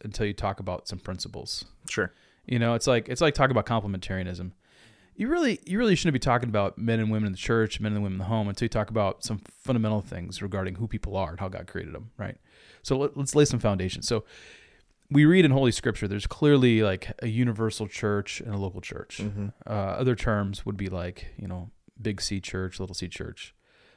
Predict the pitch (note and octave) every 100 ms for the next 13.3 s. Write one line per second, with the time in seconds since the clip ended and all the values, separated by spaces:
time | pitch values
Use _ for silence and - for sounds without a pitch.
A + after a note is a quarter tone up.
0 | _ G2 F2 G#2 - A2 G2+ G#2 G2 G2
1 | G2 F#2 G#2 _ - G2+ F#2+ F#2+ F#2 -
2 | A2+ G2+ F#2 F2 F#2 - F#2+ - - C2+
3 | A1+ _ _ _ _ _ - C3 A2+ G2+
4 | G2 A2+ D#3+ B2 C3 C#3 B2 G#2 - -
5 | A#2+ B2 A2 G#2 G2+ G#2 G#2 G2 F2+ G2+
6 | F#2 F#2+ F#2 F#2+ A2+ C#3 B2+ A#2+ _ -
7 | - - - B2+ B2 C3+ B2+ A#2+ A#2+ -
8 | G#2+ G2 F#2+ C3 B2+ A#2 A2+ - G2+ F#2+
9 | F#2 F#2 - G2+ G2 F#2 - G2+ F#2+ -
10 | A2 G#2 G2 G2 - E2 - - - G#2
11 | E2+ - - _ - F#2 - - G2+ -
12 | G2 F#2 F#2 F2+ F2+ E2 - - G#2 G#2
13 | A2 G#2